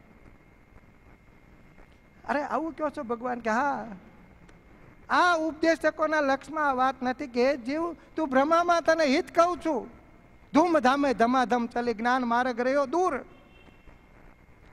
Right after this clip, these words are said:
અહીંયા કહે છે, "સત્પુરુષની આજ્ઞામાં વર્તવાનો જેનો દ્રઢ નિશ્ચય વર્તે છે અને જે તે નિશ્ચયને આરાધે છે તેને જ જ્ઞાન સમ્યક પરિણામી થાય છે.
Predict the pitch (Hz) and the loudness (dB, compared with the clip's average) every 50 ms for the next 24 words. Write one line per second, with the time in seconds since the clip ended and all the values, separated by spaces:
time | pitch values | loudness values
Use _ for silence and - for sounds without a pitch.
0 | - - 277 330 370 370 339 311 254 - 269 269 262 - 247 233 208 196 220 - | -4 0 2 4 4 4 2 2 2 2 2 2 2 2 0 2 2 0 -4 -10
1 | - - - - - - - - 311 339 - - 320 339 330 294 - - 277 277 | -16 -20 -20 -20 -20 -20 -2 2 2 2 2 2 -2 -2 -2 -2 -2 0 2 4
2 | 262 262 254 247 262 262 254 254 240 226 233 240 233 - 233 240 233 226 226 214 | 4 2 2 0 0 0 2 2 2 0 0 -2 -2 -2 0 0 0 0 -2 -4
3 | 175 208 214 214 190 165 156 - 214 262 311 320 302 277 262 269 277 262 - 269 | -4 -4 -4 -4 -4 -6 -6 0 2 4 4 4 2 2 2 2 0 0 0 0
4 | 254 233 220 233 233 233 - 220 208 190 - - 185 175 - - - - - - | 0 2 2 0 -2 -4 -6 -6 -6 -6 -8 -10 -16 -16 -16 -18 -20 -20 -20 -20
5 | - - - - - - - - - - - - - - - - - - - - | -20 -20 -20 -20 -20 -20 -20 -20 -20 -20 -20 -20 -20 -20 -20 -20 -20 -20 -20 -20
6 | - - - - - - - 196 233 226 208 170 160 226 254 247 247 254 233 214 | -20 -20 -20 -20 -14 -6 -4 -2 0 0 -2 0 0 0 0 0 0 -2 -2 2
7 | 226 247 254 254 - 294 294 294 285 254 214 233 269 294 320 311 247 294 277 240 | 0 0 0 0 0 0 2 2 2 2 2 4 4 4 2 4 4 2 2 2
8 | - 226 185 - - - - - - 302 311 359 370 370 381 359 339 269 320 339 | 0 -4 -6 -6 -10 -18 -20 -6 2 2 2 4 4 2 2 2 2 2 2 4
9 | 339 349 330 294 - 320 320 330 330 - - 311 311 311 311 302 302 294 285 269 | 4 2 0 0 0 0 2 2 0 2 2 2 2 2 2 2 2 2 0 2
10 | - 254 254 247 226 - - 190 170 - - - | 2 2 2 2 0 -2 -6 -10 -10 -10 -14 -20